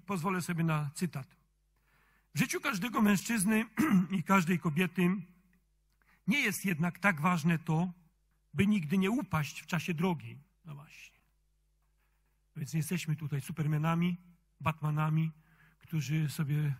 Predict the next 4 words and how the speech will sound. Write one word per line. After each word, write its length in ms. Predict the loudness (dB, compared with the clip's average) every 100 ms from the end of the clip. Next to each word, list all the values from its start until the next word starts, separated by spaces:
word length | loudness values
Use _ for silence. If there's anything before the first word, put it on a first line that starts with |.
| -8 -2
radzą, 520 | 0 0 0 0 0 -6 _ _ -2
aniołami, 680 | 2 6 6 4 4 2
którzy 580 | 0 -6 -4 0 0 0 -2 -4
<clears throat> 280 | -2 -2